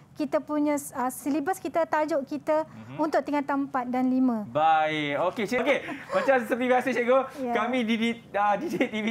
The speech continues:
Speaker 2: ini melakukan protokol kesihatan. Jadi, saya nak jemput cikgu pergi ke sini untuk kita lakukan sanitasi semualah. Boleh, cikgu, eh?
Speaker 1: Boleh.
Speaker 2: Okey, dijemput, cikgu.
Speaker 1: Terima kasih.
Speaker 2: Silakan.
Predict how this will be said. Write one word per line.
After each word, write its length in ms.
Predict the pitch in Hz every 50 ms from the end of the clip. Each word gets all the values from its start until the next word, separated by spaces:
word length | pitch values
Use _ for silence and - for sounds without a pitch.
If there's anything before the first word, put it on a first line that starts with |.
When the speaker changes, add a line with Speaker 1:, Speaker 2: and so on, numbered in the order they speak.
| 226 220 214
Speaker 2:
ini 160 | 202 226 240 247 233 226 - - - - -
melakukan 720 | 143 202 247 254 240 233 226 220 220 220 - 233 214 208 180
protokol 480 | 208 220 196 190 196 208 175 196 190
kesihatan. 480 | 175 185 185 170 185 175 165 190 185 175
Jadi, 240 | 170 175 165 185 175
saya 200 | 190 180 165 165
nak 40 | 156
jemput 240 | 160 160 175 156
cikgu 240 | 170 165 160 180 180
pergi 200 | 156 170 165 170 165
ke 80 | 175 170
sini 400 | 170 190 185 202 214 233 240 233 - - - -
untuk 160 | 143 139 156 151
kita 160 | 151 165 151
lakukan 400 | 147 143 170 160 143 180 170 160
sanitasi 480 | 143 170 151 147 160 151 143 - 165
semualah. 400 | 143 143 165 160 160 160 170 151
Boleh, 160 | 160 160 151 156
cikgu, 160 | 160 151 156
eh? 180 | 160 185 214 240 226
Speaker 1:
Boleh. 280 | 233 226 220 220 214 208
Speaker 2:
Okey, 180 | 151 160 202 180 165
dijemput, 320 | 160 226 226 247 269 254
cikgu. 280 | 240 247 254 285 294 247 196 143 - -
Speaker 1:
Terima 240 | - - - 233 226
kasih. 160 | 240 240 214
Speaker 2:
Silakan. 360 | 226 240 220 262 262 240